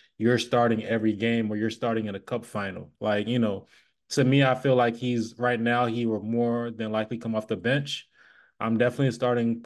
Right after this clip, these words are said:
Cole Palmer and Nkunku over him, but, you know, Nkunku, you know, is injured again. Um, but I just think with, with, uh, what's his name, Sterling, yes, the experience is vital, but he is not someone that I'm looking at as a starter for Chelsea Football Club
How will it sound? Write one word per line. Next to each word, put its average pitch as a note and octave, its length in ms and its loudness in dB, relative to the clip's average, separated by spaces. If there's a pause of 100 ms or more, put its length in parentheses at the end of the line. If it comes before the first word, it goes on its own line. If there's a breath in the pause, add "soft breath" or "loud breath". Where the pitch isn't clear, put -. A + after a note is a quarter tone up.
(120)
Cole A2+ 180 -2
Palmer A#2+ 520 2
and G#2 360 -4
Nkunku B2 260 -6
over A#2 320 4
him, A2+ 300 2
but, G#2+ 120 0
you A2 100 0
know, G2 180 -4
Nkunku, G#2 340 -4
you G#2 60 0
know, G#2+ 220 -6 (180)
is G#2+ 160 -6
injured G#2+ 320 0
again. A2+ 460 0 (440 loud breath)
Um, A2 540 -2 (720)
but A#2+ 520 2
I A#2+ 120 0
just C#3 220 2
think C3+ 260 2
with, A#2 360 4 (180)
with, G#2+ 380 -2
uh, G2+ 320 -4
what's A2+ 160 -2
his - 60 -8
name, G#2 140 -2
Sterling, A#2+ 500 2
yes, A#2 260 2
the B2 60 0
experience A2+ 600 -4
is F#2+ 140 -10
vital, G#2+ 360 0
but F#2+ 320 -4 (360 loud breath)
he C3 240 2
is A#2+ 140 4
not A#2 240 2
someone A2+ 420 0
that G#2+ 120 2
I'm G2+ 180 -2
looking G#2+ 340 -4
at G2+ 120 -4
as G2+ 160 -4
a G2+ 80 -8
starter G2+ 320 -4
for - 140 -12
Chelsea G2+ 480 -6
Football G2 360 -6
Club G2 460 -6